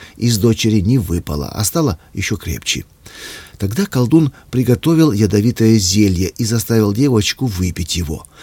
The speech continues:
Он думал, что этот вредный напиток уничтожит в негритянке новую веру. Ватеркресс сильно заболела и несколько дней не могла ходить, но от Христа не отказалась.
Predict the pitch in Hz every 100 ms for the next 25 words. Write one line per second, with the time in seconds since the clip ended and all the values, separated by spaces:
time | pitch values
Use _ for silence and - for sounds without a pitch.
0 | - - - 180 180 180 170 - 165 -
1 | 165 143 123 147 127 113 104 95 180 156
2 | - 165 151 131 - 165 160 135 113 98
3 | 104 92 147 139 127 127 113 135 107 107
4 | 101 95 95 71 - _ _ _ 95 87
5 | 90 - 147 - - - - - 139 147
6 | 147 160 190 165 90 82 - - - -
7 | 156 147 127 107 92 92 120 151 131 156
8 | 123 104 123 - 92 78 76 - _ 110
9 | 123 110 - - 98 87 - 104 98 117
10 | 98 - 78 85 85 69 -